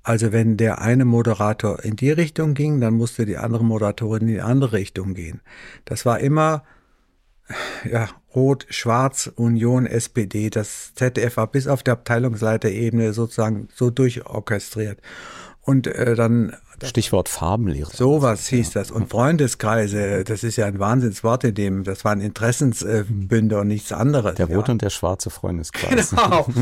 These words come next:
Speaker 2: <laughs>
Speaker 1: die sich dann im Vorfeld von bestimmten Ab-, Abstimmungen trafen und schon mal Probe, geprobt haben, was dann kommen wird.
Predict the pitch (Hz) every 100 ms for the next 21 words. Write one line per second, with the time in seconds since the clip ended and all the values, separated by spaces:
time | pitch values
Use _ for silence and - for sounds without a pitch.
0 | 123 - - 160 151 151 - 143 147 143
1 | 123 156 156 156 147 139 135 127 - 139
2 | 139 131 139 - - - - 127 - 135
3 | 123 117 98 - 120 139 135 120 117 120
4 | 110 107 - 127 123 117 - 110 - 107
5 | 117 - 107 104 101 101 104 98 - 120
6 | 117 98 98 -